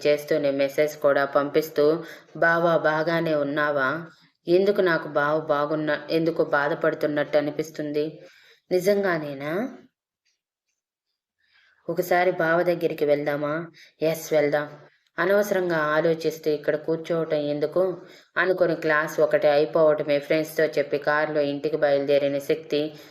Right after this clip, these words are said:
రుద్ర ఇంటికి వచ్చాడో లేదో అన్న అనుమానంతో రన్-, నర్మదకి ఫోన్ చేసి, "మమ్మీ, బావ ఉన్నాడా?" అని అడిగింది. "లేదే,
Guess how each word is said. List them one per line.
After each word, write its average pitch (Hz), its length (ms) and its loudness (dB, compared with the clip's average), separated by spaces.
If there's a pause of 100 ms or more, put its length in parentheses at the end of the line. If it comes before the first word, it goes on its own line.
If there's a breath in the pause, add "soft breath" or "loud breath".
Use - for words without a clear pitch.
(180 loud breath)
రుద్ర 175 220 4
ఇంటికి 160 400 0
వచ్చాడో 151 520 2
లేదో 143 300 2
అన్న 135 240 2
అనుమానంతో 143 720 0
రన్-, 143 440 -2
నర్మదకి 160 560 2
ఫోన్ 156 320 0 (100)
చేసి, 147 420 0 (360 loud breath)
"మమ్మీ, 180 340 2
బావ 160 460 2
ఉన్నాడా?" 151 460 0
అని 135 220 0
అడిగింది. 139 760 -2 (1800)
"లేదే, 175 600 4